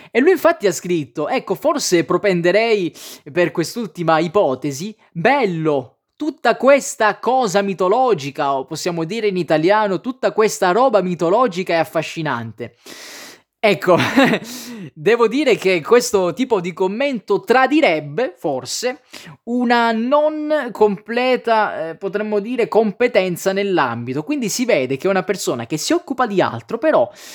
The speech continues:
è talmente tanto affascinato da queste cose che le legge e poi, appunto, scrive commenti del genere: "Tutta questa roba mitologica è affascinante." Sono quelle persone che non conoscono nel merito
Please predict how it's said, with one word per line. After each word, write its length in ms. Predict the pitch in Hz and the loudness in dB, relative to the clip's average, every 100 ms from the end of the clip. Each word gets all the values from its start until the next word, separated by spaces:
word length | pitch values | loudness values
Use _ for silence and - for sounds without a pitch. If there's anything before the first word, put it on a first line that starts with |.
| - - - | -20 -20 -18
è 140 | 175 208 | -14 -6
talmente 460 | 220 226 285 208 | -4 -2 0 0
tanto 240 | 214 220 202 | 0 -2 -4
affascinato 720 | - 190 - 220 208 143 147 | -4 -4 -2 0 0 0 -2
da 100 | 196 | -2
queste 260 | 175 - | -2 -2
cose 320 | 180 254 185 165 | 2 2 2 0
che 140 | 165 | 0
le 180 | 156 170 | 2 2
legge 340 | 254 269 156 | 2 0 -2
e 40 | 151 | -4
poi, 500 | - 233 240 175 - | -4 -2 -2 -2 -4
appunto, 420 | 151 214 240 175 | -8 -10 -8 -6
scrive 360 | - 196 190 | -4 -2 0
commenti 440 | 165 156 170 160 156 | 0 0 -2 -2 0
del 200 | 147 135 | 0 2
genere: 400 | 165 175 127 131 | 2 2 -2 -6
"Tutta 320 | 196 190 160 | -8 -6 -2
questa 420 | 185 180 - 156 | 2 2 2 0
roba 380 | 160 214 202 180 | 2 2 2 0
mitologica 680 | 170 160 156 185 180 160 160 | 0 0 2 2 0 -2 -2
è 40 | |
affascinante." 840 | 143 160 147 - 147 117 107 - - - - | -2 -4 -6 -6 -6 -6 -8 -16 -20 -20 -12
Sono 260 | - 214 202 | -2 0 2
quelle 240 | 190 185 | 0 0
persone 480 | 185 156 220 240 202 | 0 -2 -2 -2 -2
che 120 | 165 | -2
non 200 | 147 147 | -4 -4
conoscono 580 | 147 165 214 - 180 156 | -2 -2 -2 -2 -4 -4
nel 220 | 147 143 | -4 -2
merito 560 | 151 170 160 147 147 | -2 -2 -2 -2 -4